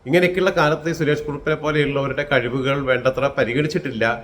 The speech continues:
അവർക്ക് അതിന് പറ്റിയ പ്ലാറ്റ്ഫോമുകൾ ഒരുക്കി കൊടുത്തിട്ടില്ല. അവർ വളർന്നാൽ മറ്റു പലരുടെയും സാധ്യതകൾക്ക് മങ്ങലേൽക്കും എന്നുള്ളതുകൊണ്ടാണ്. നിങ്ങൾ ആലോചിച്ച് നോക്കുക, അങ്ങനെയാണെന്നുണ്ടെങ്കിൽ പാർലമെന്ററി വ്യാമോഹത്തിൻ്റെ ഏറ്റവും അ-, അങ്ങേ തലയ്ക്കിൽ നിന്നിട്ടുള്ളത് ആരാ?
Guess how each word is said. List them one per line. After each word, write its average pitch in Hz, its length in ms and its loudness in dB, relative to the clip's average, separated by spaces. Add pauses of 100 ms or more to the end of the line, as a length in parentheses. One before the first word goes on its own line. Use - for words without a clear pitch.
(840)
അവർക്ക് 147 300 0
അതിന് 147 180 4
പറ്റിയ 151 280 -2
പ്ലാറ്റ്ഫോമുകൾ 160 640 2
ഒരുക്കി 131 260 0
കൊടുത്തിട്ടില്ല. 107 460 -4 (760)
അവർ 139 220 2
വളർന്നാൽ 151 440 4
മറ്റു 131 200 0
പലരുടെയും 147 460 0
സാധ്യതകൾക്ക് 139 520 -2 (100)
മങ്ങലേൽക്കും 127 580 2
എന്നുള്ളതുകൊണ്ടാണ്. 101 600 -4 (840)
നിങ്ങൾ 135 200 4
ആലോചിച്ച് 190 260 2
നോക്കുക, 131 220 0
അങ്ങനെയാണെന്നുണ്ടെങ്കിൽ 165 720 4 (260)
പാർലമെന്ററി 156 560 2
വ്യാമോഹത്തിൻ്റെ 160 640 2
ഏറ്റവും 165 280 0 (100)
അ-, - 120 -6 (100)
അങ്ങേ 156 240 4
തലയ്ക്കിൽ 160 340 0
നിന്നിട്ടുള്ളത് 160 440 0
ആരാ? 143 160 4